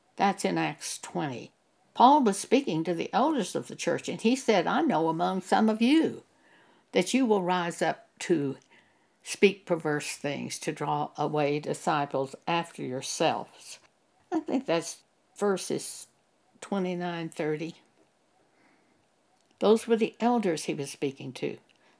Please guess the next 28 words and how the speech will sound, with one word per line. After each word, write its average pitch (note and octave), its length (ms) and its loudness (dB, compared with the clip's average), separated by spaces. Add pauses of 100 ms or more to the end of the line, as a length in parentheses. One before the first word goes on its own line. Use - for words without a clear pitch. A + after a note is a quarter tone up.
(1300)
After C4+ 380 6
the B3+ 120 4
lifetime A#3 640 2
of G3 180 -6
Paul A3 420 2
and G3 140 -2
John, F#3+ 580 -4 (520)
uh, - 220 -2
these F#3+ 240 0
antichrists F#3 960 -2
began D#3 600 -4 (140)
setting G#3+ 420 0
up G#3+ 220 -4
their - 180 -6
own F3 240 -2
churches - 680 -6 (500)
and E3 180 -2
moving G#3 600 2
into F#3 440 -2
their E3+ 240 -8
own E3 260 -8
churches, - 680 -12 (1040)
just G#3+ 400 2
as G3+ 100 -2
Paul E3 380 -4
said D3+ 340 -4
would D3+ 160 -10
happen. - 380 -12